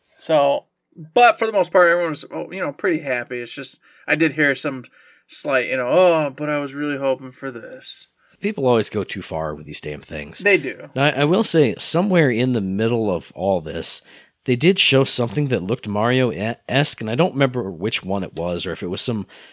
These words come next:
Speaker 2: Mario piece that I just didn't write down. But for a split second in my head, I went, "Are, are they te-, are they showing Mario Odyssey two? Is that?" And it was something else. But I didn't, I didn't go, "It's definitely gonna happen," and get, I don't get my hopes up for these things.
Speaker 1: Mm-hmm.
Speaker 2: So,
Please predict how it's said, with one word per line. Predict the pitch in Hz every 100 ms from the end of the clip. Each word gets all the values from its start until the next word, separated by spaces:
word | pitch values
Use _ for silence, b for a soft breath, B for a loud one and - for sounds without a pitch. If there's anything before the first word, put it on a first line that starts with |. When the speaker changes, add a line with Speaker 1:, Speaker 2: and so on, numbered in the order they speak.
| B
Speaker 2:
Mario | - 120 127 120
piece | 110 - 117 -
that | 98
I | 95
just | - -
didn't | 113 90
write | 95 85
down. | 101 101 95 _ b b b -
But | 120
for | - 135
a | 110
split | - - - 185
second | - 175 156 143
in |
my | 117
head, | 98 135 117
I |
went, | 101 92 90 _ _ _ _ -
"Are, | 85
are | - 90 85 87
they | 90
te-, | - - -
are | 98
they | 104
showing | - 180 160
Mario | 95 87 95 104 110 107
Odyssey | 110 110 90
two? | - 92 127
Is | 110
that?" | 131 -
And | 107 110
it |
was | 98
something | - 113 92
else. | - - - B B B
But | - 135
I |
didn't, | 170 190 - b b b b
I | 120
didn't | 147 127
go, | 120
"It's | 131 -
definitely | 120 214 196 185 151
gonna | 147 165
happen," | 160 180 - 110
and | 107
get, | 98 123 95
I | 107
don't | 113 113
get | 107 85
my |
hopes | 92 - 120 -
up | 95
for | - 85
these | - -
things. | 78 78 -
Speaker 1:
Mm-hmm. | - 170 139 113 127
Speaker 2:
So, | - 104 90